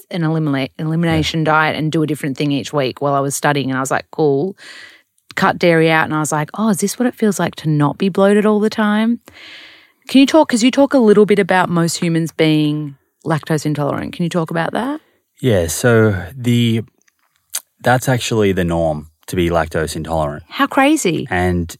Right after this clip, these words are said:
Speaker 2: there are certain people who have a genetic ada-, ada-, they've adapted over time where their, their families, their ancestors were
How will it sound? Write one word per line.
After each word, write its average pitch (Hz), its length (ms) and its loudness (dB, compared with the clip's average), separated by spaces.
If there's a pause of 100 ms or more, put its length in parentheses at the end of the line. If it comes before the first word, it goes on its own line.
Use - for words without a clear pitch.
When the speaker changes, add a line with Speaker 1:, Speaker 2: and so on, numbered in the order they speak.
(100)
Speaker 2:
there 92 240 2
are 87 420 2
certain 113 320 -2
people 92 360 -4
who 87 160 -4
have 82 680 -2
a 80 400 -6 (220)
genetic 90 420 -4
ada-, 82 300 -8 (580)
ada-, 82 360 -4
they've 90 160 0
adapted 92 640 -4
over 87 300 -2
time 87 500 -4
where 82 100 -4
their, 85 360 -2
their 85 200 -2
families, 87 520 -6
their 82 120 -4
ancestors 85 540 -8
were 80 380 -4